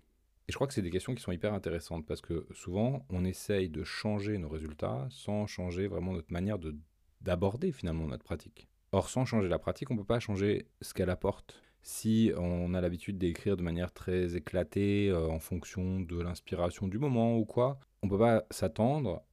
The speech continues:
à produire un livre en quelques mois. Pour pouvoir écrire un livre en quelques mois,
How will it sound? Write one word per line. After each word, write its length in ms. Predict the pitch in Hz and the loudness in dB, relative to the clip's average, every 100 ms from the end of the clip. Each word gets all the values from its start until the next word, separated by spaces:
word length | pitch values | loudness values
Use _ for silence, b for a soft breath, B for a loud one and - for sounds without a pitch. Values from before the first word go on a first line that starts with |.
| - | -2
à 160 | 92 | 0
produire 380 | 90 - 87 92 | 0 0 0 0
un 140 | 87 90 | 0 0
livre 440 | 117 131 92 87 104 - | 0 -2 -4 -8 -10 -8
en 260 | 90 87 | -2 -2
quelques 220 | 82 87 117 | -2 -2 -2
mois. 200 | 120 - _ _ _ - | -2 -6 _ _ _ -14
Pour 100 | - | -12
pouvoir 220 | 82 85 82 | -4 -2 -2
écrire 200 | - 82 | 0 -2
un 60 | |
livre 140 | 82 80 | 0 -4
en 80 | |
quelques 220 | 80 80 76 | -6 -8 -6
mois, 340 | 80 92 | -2 -4